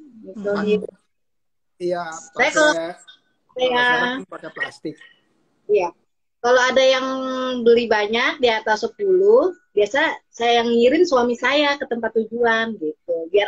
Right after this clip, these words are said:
Speaker 1: aman.
Speaker 2: Iya, iya.
Speaker 1: Iya.
Speaker 2: Jadi kalau kue kering itu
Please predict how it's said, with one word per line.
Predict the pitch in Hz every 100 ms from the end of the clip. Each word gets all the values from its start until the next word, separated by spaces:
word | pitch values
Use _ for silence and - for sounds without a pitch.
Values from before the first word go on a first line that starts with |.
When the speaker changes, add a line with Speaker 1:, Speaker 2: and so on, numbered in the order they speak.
| -
Speaker 1:
aman. | 247 269 262 220 196 _ - - _ _ _ _ _ _ _ _ _ _ _ _ _ _ _ _
Speaker 2:
Iya, | - 160 151 147
iya. | 147 143 131 _ _ - _ _ _ _ _ _
Speaker 1:
Iya. | 202 180 151
Speaker 2:
Jadi | 147 175 208 214 - _ _ _ _ _ _
kalau | 156 151 160 156 156 -
kue | - 170
kering | - 156 160 156 156
itu | 214 220